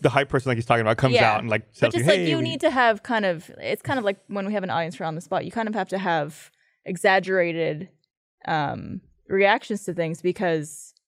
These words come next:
Speaker 2: you know, you are es-, essentially dictating to the viewer that this is a funny moment.
Speaker 1: Right.
Speaker 2: Whenever the audience laughs, this is a funny moment. And so, like, if the audience is, like, a little more shy or quiet and don't laugh as much out loud, it's almost like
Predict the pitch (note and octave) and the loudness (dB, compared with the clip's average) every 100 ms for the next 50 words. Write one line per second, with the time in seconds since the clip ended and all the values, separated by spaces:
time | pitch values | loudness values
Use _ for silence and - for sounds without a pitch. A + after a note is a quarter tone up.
0 | _ - F#3+ D#3 - F#3+ A3 G#3 G#3 - | _ -4 -2 0 -2 2 4 4 2 0
1 | G#3+ B3+ B3 A3 E3+ G#3+ - G3+ F#3 F3+ | 2 2 4 2 2 -2 2 2 2 -2
2 | - G3 E3 F3+ G3 E3+ D#3 D#3+ E3+ - | -2 -2 -2 0 2 2 2 -2 -2 -4
3 | D#3+ E3+ D#3 C#3+ D3 A2+ G2 - - F3 | -6 -6 -6 -6 -4 -2 -2 -2 -4 -4
4 | E3 D#3+ E3+ D#3+ D#3 D#3+ E3+ D3+ D3 - | -2 -2 0 0 0 -2 -4 -4 -4 -10
5 | D#3+ E3 E3 C#3 B2+ D3 D3+ - F3 E3 | -8 -8 -6 -8 -8 -8 -8 -10 -4 -2
6 | D3 - E3 F3 F3+ E3+ F3 D#3 E3 D#3 | -2 -6 -2 2 2 0 -4 -4 -4 -6
7 | - - _ - G3+ G3+ F#3 - G3 F#3 | -16 -20 _ -2 0 2 0 2 2 4
8 | F3 - G3+ G3+ F#3 - F3 D#3+ E3+ E3+ | 2 2 2 4 2 0 -4 -2 -2 0
9 | E3+ G3+ F3+ E3 D#3+ - D#3+ F#3+ E3+ E3 | 0 -2 -4 -4 -4 -4 2 4 2 0
10 | - _ _ _ - - G3 F#3 F#3+ E3+ | -10 _ _ _ -8 -2 0 0 2 0
11 | D#3+ - | 0 -8